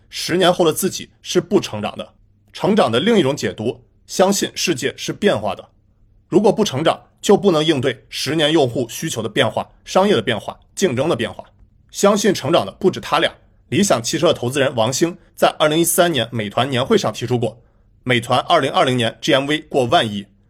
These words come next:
要知道，美团那年的G M V还没有过百亿，八年翻一百倍，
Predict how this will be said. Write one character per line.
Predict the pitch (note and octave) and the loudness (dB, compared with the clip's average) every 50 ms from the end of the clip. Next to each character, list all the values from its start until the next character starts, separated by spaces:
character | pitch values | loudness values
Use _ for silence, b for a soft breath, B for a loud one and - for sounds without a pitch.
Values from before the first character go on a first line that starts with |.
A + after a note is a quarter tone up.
| _ _ _ _ | _ _ _ _
要 | - F#3 F3 | 2 2 4
知 | E3+ - F#3+ | 4 4 2
道， | F3 E3 - - - | 2 2 0 0 -4
美 | A#2+ A2 G2+ | -6 -4 -2
团 | - B2+ D3+ | -2 0 0
那 | F#3+ E3 C#3+ | 2 0 2
年 | A#2+ A#2 | 2 0
的 | A#2+ B2 A#2 | 0 0 -2
G | A2+ - | 0 0
M | C3 B2 B2+ | 0 2 2
V | C3+ C#3 - - | 0 -2 -2 -4
还 | - C#3 | -4 -2
没 | D#3+ F3 | 0 0
有 | |
过 | C#3 D3 F#3 | 2 2 2
百 | F3+ - - G#2 - | 0 0 -2 -6 -6
亿， | B2 D3+ C#3+ - _ _ _ - | -8 -12 -12 -14 _ _ _ 0
八 | E3 D#3+ E3+ | 2 2 2
年 | F3+ E3 B2 A#2+ - | 2 2 0 -2 -2
翻 | - - - E3 E3+ F#3 | -2 0 0 0 0 0
一 | G3 G3 | -2 -6
百 | F3+ - - - - - | -6 -4 -4 -4 -4 -2
倍， | A#2+ D3+ C#3 - | -2 -2 -2 -2